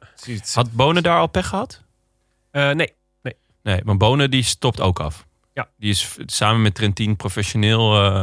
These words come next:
Speaker 2: aan het afstoppen.
Speaker 1: Ja, want, eh, eh, de ontsnapping die er eigenlijk, eh,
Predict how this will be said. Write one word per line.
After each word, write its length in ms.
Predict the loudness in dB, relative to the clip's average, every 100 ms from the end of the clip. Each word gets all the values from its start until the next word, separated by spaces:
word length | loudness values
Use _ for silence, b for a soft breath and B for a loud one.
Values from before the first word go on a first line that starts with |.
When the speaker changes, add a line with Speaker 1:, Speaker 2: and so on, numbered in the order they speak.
| -2
Speaker 2:
aan 80 | -2
het 120 | -2
afstoppen. 480 | -2 -6 -6 -6 -10 -14 b b b b
Speaker 1:
Ja, 240 | 0 0
want, 320 | 0 -2 -2 -2
eh, 300 | 0 0 -2 -4
eh, 400 | -4 -2 -4 -6 -10
de 300 | -6 -4 -2
ontsnapping 640 | -4 -4 0 0 0 -2
die 140 | 0 0
er 60 |
eigenlijk, 420 | 2 0 -2 -6 -4
eh, 260 | -2 -2